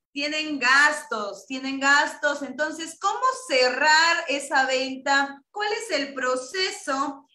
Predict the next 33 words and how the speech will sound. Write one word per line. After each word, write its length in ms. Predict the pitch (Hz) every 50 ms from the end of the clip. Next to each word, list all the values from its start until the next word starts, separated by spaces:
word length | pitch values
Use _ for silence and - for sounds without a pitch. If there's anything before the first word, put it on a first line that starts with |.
| _ _ _ _ -
que 280 | 285 269 269 - 285
Erickson 380 | 302 381 - - - 415 370 339
Villafane 960 | 285 269 262 247 240 240 302 302 294 294 294 294 294 294 294 285 294 - _ _ _ _ _ _ _ _ _ _ _ _
realiza 1040 | - 220 247 240 254 254 269 294 330 330 359 - - - 262 254 269 269 - - - _ _ _
para 320 | - 269 277 277 277 277
poder 260 | 285 285 277 339 370 392
cerrar 960 | 440 - - - 311 262 254 254 254 - - - 294 339 381 392 392 370 311
la 140 | 277 254 262
venta? 280 | 285 277 262 - - 330
O 20 |
sea, 160 | - 294 294
cuando 240 | 302 330 302 269 262
ya 240 | 254 269 302 330 -
estás, 320 | - 359 359 359 349 - - _ _ _ _ -
algunos 380 | - 254 - 320 359 370 381 381
dicen, 300 | 392 392 381 - 302 285
"No, 300 | 294 320 302 302 - -
casi 640 | - 415 415 440 440 453 453 453 - - - 339 339
lo 140 | 330 294 -
cerré", 680 | - - 262 254 269 311 339 320 254 - - - - _
pero 140 | - 254 262
es 40 | 269
que 100 | 302 285
no 100 | 285 349
es 120 | 440 - 480 403
un 100 | 302 -
casi. 600 | - 277 - - - - - 233 214 180 - _ _ _ _ _ _ _ _ _ _
Algo 400 | - 302 359 440 480 415 285 269
hiciste, 580 | 269 - - 381 453 453 - - 247 226 220 220
¿no? 300 | 220 226 254 302 381 392 - 269
Algo 240 | 294 302 370 381
no 80 | 370 381
hiciste 880 | 381 359 - - - 392 440 - - - 262 262 269 - - - -